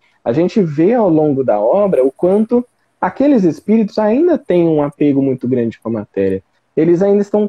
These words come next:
condicionados às sensações de fome, de sono, necessidades fisiológicas, necessidades de ter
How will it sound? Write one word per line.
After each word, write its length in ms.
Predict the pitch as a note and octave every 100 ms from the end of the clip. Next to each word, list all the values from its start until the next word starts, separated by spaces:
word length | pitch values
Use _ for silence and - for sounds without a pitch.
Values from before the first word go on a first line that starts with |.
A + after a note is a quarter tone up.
| -
condicionados 1500 | A3 C4 C4 G#3 A#3+ - B3 A#3+ F3+ G3+ G#3+ D#3 G2 - - _ _
às 180 | - D3
sensações 920 | - F#3+ G3 - A3 A3+ - F3+ F3 C3+
de 200 | E3 G#3+
fome, 760 | - _ F#3+ F#3 F3+ E3+ F3+ _ _
de 260 | A#2 B2 E3+
sono, 720 | - - F3+ E3+ E3 D#3+ D#3+ _ _
necessidades 640 | D4+ D3+ C3+ B2 A#2 A2+
fisiológicas, 1000 | - A2+ C#3+ G3+ E3 D3+ D3 C#3 - C3+ _ _
necessidades 800 | C#4+ B3+ G3 - D#3+ D#3 D#3 C#3+
de 120 | C#3+ - _
ter 380 | D#3+ F3 D3+